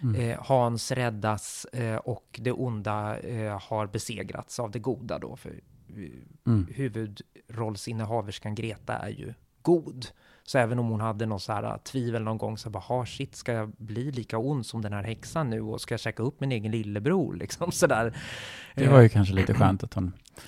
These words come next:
Speaker 2: att hon inte
Speaker 1: kom
Speaker 2: gjorde
Speaker 1: över
Speaker 2: det.
Speaker 1: de tankarna. Ja.
Speaker 2: Ja, men precis, för tydligen då, häxan, det var ju också utvidgad historia. Häxan hade själv käkat upp sina egna barn, liksom sådär, för att,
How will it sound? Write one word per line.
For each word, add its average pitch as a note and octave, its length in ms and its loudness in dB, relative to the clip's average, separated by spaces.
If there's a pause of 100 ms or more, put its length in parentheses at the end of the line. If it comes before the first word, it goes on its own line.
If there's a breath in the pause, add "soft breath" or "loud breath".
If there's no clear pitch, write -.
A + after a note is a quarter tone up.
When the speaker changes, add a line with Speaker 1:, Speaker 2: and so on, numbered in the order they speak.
(160)
Speaker 2:
att - 120 4
hon D#3 120 6
inte C3+ 180 8
Speaker 1:
kom A#2+ 80 12
Speaker 2:
gjorde A#2+ 120 12
Speaker 1:
över A2 140 12
Speaker 2:
det. A2 60 12
Speaker 1:
de A2+ 120 12
tankarna. F#2+ 420 6
Ja. A2+ 140 2
Speaker 2:
Ja, F#2 80 12
men G3 140 8
precis, F3+ 320 4
för D#3+ 60 6
tydligen D3 340 4
då, A#2+ 80 6
häxan, C#3+ 400 0
det C3+ 80 2
var B2+ 140 2
ju A#2+ 400 0
också A2+ 400 -2
utvidgad A2+ 680 -4
historia. A2 520 -2
Häxan B2+ 460 -4
hade A2+ 240 -2
själv C3+ 240 -2
käkat G2+ 320 -8
upp F#2+ 120 -12
sina A2 160 -6
egna G2 280 -4
barn, F2 380 2
liksom E2 380 -10
sådär, - 240 -6
för A2+ 160 -6
att, - 360 -10